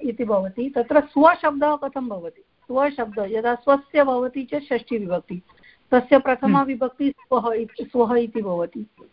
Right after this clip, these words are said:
Speaker 1: प्र-, अ,
Speaker 2: हम्म.
Speaker 1: द्वितीया विभक्ति स्वम् इति भवति वा, स्वया, अं, त-,
Speaker 2: हम्म, हम्म,
Speaker 1: तथा
Speaker 2: हम्म, हम्म.
Speaker 1: भवति.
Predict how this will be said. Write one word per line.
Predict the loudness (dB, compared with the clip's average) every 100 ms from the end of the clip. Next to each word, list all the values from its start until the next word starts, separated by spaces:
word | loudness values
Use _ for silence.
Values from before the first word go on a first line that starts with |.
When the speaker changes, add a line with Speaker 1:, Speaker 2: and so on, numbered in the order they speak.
| _ _ _ -8
Speaker 1:
प्र-, | -2
अ, | 2
Speaker 2:
हम्म. | 4 4 2 -4
Speaker 1:
द्वितीया | -4 2 4 4
विभक्ति | 2 -6 -6 -8
स्वम् | -6 -2 0 0
इति | -2 0
भवति | 0 -2 -8 -4
वा, | -2 -2
स्वया, | 0 0 4 4
अं, | 2 -4 -16 _ _ _ -20 _ _ -12 -10 -8 -6
त-, | 4
Speaker 2:
हम्म, | 6 6 6
हम्म, |
Speaker 1:
तथा | 4
Speaker 2:
हम्म, | 2 0
हम्म. | -10 -12 -16 _ _ 0
Speaker 1:
भवति. | 0 0 -6 -16